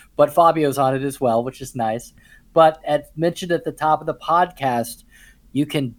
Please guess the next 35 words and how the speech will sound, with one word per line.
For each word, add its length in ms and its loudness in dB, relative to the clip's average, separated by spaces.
download 800 2
a 380 0
e-version 840 -2
for 220 -6
ninety-nine 560 -2
cents 540 -4
on, 400 2
uh, 380 -6
Amazon. 500 -6
It's 380 -10
literally, 460 -4
and 280 -6
if 260 -8
you 120 -6
e-, 320 -2
if 340 -6
you 220 -2
could 240 -8
go 240 0
onto 200 0
my 200 0
website 580 0
and 320 -2
text 320 -4
me 280 -8
or 320 0
email 400 -4
me 160 -6
and 100 -6
ask 220 -4
me 80 -6
for 180 -4
a 60 -6
free 260 -6
version, 460 -6